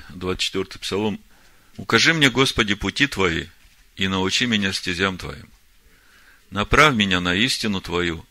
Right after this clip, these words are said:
и научи меня, ибо Ты — Бог спасения моего, на Тебя надеюсь всякий день.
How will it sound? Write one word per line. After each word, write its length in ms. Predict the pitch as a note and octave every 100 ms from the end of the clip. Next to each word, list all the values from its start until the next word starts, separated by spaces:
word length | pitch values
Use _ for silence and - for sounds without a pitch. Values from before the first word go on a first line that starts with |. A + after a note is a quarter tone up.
| _
и 100 | F#2
научи 420 | F2+ E2+ - A2
меня, 300 | G2 D#2 D2+ - _ _ _ _ _ _
ибо 220 | G2+ G#2 A#2
Ты — 180 | -
Бог 320 | D3+ A2+ A2+ -
спасения 580 | - F#2 - B2 G#2+
моего, 400 | E2+ D#2+ D#2 D2 - _ _ _ _ _ _
на 120 | F#2+
Тебя 320 | A2 C#3+ C3+
надеюсь 480 | F#2+ E2 F2+ A#2 G2
всякий 480 | - - G2 G2+ F#2+
день. 280 | E2 D2